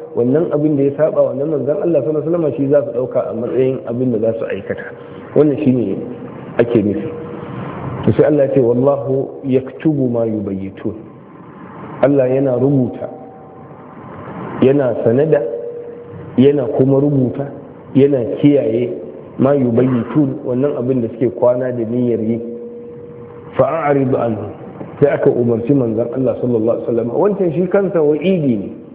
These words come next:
Ko? Wa'idi ne, ai kun san wa'idi.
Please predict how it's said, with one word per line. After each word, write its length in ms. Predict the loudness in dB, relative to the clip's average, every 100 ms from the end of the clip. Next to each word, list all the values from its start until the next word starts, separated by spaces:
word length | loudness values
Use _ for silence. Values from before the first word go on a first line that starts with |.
| -20 -20 -20 0
Ko? 100 | 2 2 0 -6 -8 -10 -10 -10 -10 -12 0 4
Wa'idi 440 | 6 4 4 4
ne, 80 | 4
ai 60 | 2
kun 160 | 2 2
san 160 | 2
wa'idi. 420 | 2 2 -2 -2